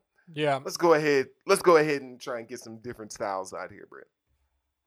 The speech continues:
Speaker 2: That's
Speaker 1: I,
Speaker 2: it.
Speaker 1: yeah. I mean,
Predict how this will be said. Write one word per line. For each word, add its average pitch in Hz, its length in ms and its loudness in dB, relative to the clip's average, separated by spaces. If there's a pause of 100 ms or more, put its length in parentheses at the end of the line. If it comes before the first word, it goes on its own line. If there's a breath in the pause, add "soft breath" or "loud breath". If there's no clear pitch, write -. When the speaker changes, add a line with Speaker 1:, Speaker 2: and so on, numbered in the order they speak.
(920)
Speaker 2:
That's 151 220 -2
Speaker 1:
I, 120 40 -14
Speaker 2:
it. - 160 -18 (140)
Speaker 1:
yeah. 160 300 -6 (240)
I 190 80 -6
mean, 185 300 -10